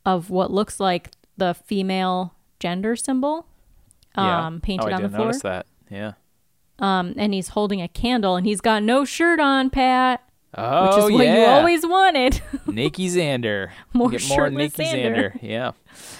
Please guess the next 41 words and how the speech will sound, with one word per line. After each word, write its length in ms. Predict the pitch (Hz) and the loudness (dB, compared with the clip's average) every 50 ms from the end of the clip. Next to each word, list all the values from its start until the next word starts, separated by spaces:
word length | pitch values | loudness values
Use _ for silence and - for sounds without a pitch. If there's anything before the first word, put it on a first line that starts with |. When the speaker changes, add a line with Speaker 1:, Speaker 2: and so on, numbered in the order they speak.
| - - - - - | -20 -20 -20 -20 -14
Speaker 1:
He's 220 | - - 233 190 | -6 -6 -6 -4
got 260 | - 214 190 196 - - | -2 -2 -2 -2 -4 -6
three 300 | - 214 240 254 262 240 | -6 -4 -2 -2 -2 -4
vertical 640 | 202 196 208 208 208 214 214 - 226 202 196 196 | -2 -2 0 0 0 0 -2 -2 0 0 0 0
red 260 | 180 180 190 190 180 - | 0 0 0 -2 -2 -6
stripes 540 | - - - 185 175 170 180 - - - | -12 -8 -4 -2 -2 -2 -2 -6 -8 -6
painted 400 | - - 208 - 180 - 180 170 | -4 -4 -2 -2 -4 -4 -4 -4
on 100 | 175 175 | -4 -4
his 240 | 165 185 170 - - | -4 -6 -8 -10 -12
chest. 380 | - - - 165 175 226 - - | -12 -10 -6 -6 -6 -6 -6 -6
Speaker 2:
<laughs> 100 | - - - - - - - 226 - - 247 - - _ 226 - _ _ - - - - - - _ 311 | -8 -8 -8 -10 -14 -14 -12 -14 -12 -10 -12 -12 -12 _ -16 -16 _ _ -20 -18 -18 -18 -20 -20 _ -2
Speaker 1:
And 240 | 214 208 196 202 202 | 0 0 2 2 2
this 180 | 302 330 - | 2 2 2
is 180 | 339 320 269 233 | 0 0 0 0
basically, 680 | - 247 247 254 - - 247 220 247 226 220 220 220 208 | 2 2 2 2 2 -2 -2 0 2 2 2 2 0 -2
whenever 480 | 190 196 208 220 220 247 269 269 262 | -2 0 0 2 2 2 2 2 2
I'm 240 | 220 185 190 202 220 | 2 2 2 0 0
doing 260 | 208 240 240 254 254 | 2 2 2 4 4
magic, 420 | 254 262 262 269 254 - 269 247 - | 2 2 2 0 0 -2 -4 -2 -4
this 180 | 302 349 - | -4 -4 -4
is 80 | 330 - | -4 -2
how 180 | - 196 175 170 | 0 0 0 0
it 80 | 160 160 | -2 -2
looks. 520 | 160 170 185 202 - - - - - - _ | -2 -2 -4 -4 -6 -10 -12 -12 -12 -12 _
You 140 | - 226 233 | -2 2 4
know, 60 | 233 247 | 4 4
Speaker 2:
Yeah, 40 | |
I 40 | 247 | 4
Speaker 1:
one 160 | 233 196 202 | 2 0 -2
hundred 340 | 180 - 233 240 240 214 - | 0 0 0 2 2 2 2
percent. 460 | - 254 - - - 185 180 185 202 | 2 0 0 0 0 0 0 -2 -2
Speaker 2:
figured. 120 | 254 254 - _ | -6 -10 -10 _
I 60 | 185 202 | -4 -4
Speaker 1:
Gotta 40 | - - - 220 220 214 208 | -2 0 0 2 2 2 2
Speaker 2:
figured. 60 | 202 | 2
Speaker 1:
get 140 | 208 202 196 | 2 2 4
out 160 | 202 208 196 | 4 4 2
my 140 | 180 180 185 | 2 0 -2
red 300 | 175 165 185 196 202 - - | 0 0 0 -2 0 0 0
paint. 420 | - 202 208 208 202 208 214 - _ _ _ - | 0 0 0 0 0 -2 -4 -6 _ _ _ -8
Speaker 2:
Yeah. 340 | 110 101 104 104 98 90 | -6 -4 -2 -2 -2 -4